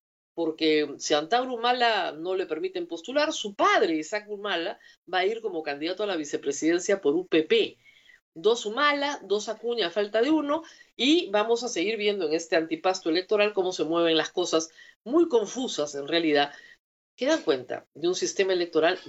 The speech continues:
muy, pero muy realmente precario. Ese es el problema, precario. Y de este sistema electoral tenemos que elegir un buen Congreso.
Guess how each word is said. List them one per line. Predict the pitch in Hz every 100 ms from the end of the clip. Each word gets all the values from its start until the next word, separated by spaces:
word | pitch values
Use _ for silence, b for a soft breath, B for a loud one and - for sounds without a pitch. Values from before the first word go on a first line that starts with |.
| 139
muy, | 202 262 269
pero | - 143
muy | 123 160 208 240 b b _ _
realmente | - 185 202 214 254 - _
precario. | 151 135 - - 147 156 120 104 - _
Ese | 233 262
es | 240
el | 208
problema, | - 123 160 127 - -
precario. | 143 135 - 151 180 113 - _ B B B -
Y | 208
de | 220 330
este | 427 - 285
sistema | 196 - 269 269
electoral | 226 - 160 170 403 466 - _ _ _ -
tenemos | 170 196 226
que | 226
elegir | 165 151 - -
un | 190 208 -
buen | 262 226 247 254 240 180
Congreso. | - 139 131 139 120 -